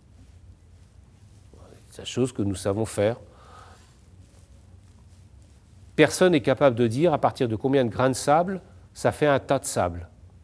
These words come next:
Mais nous savons très bien, nous, quand est-ce qu'on a en face, on est en face d'un tas de sable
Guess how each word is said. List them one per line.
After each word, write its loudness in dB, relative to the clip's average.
Mais 0
nous 2
savons 4
très 2
bien, 2
nous, 4
quand 0
est-ce -2
qu'on -2
a 4
en 0
face, -2
on 0
est 4
en 2
face 0
d'un 2
tas 0
de -12
sable 2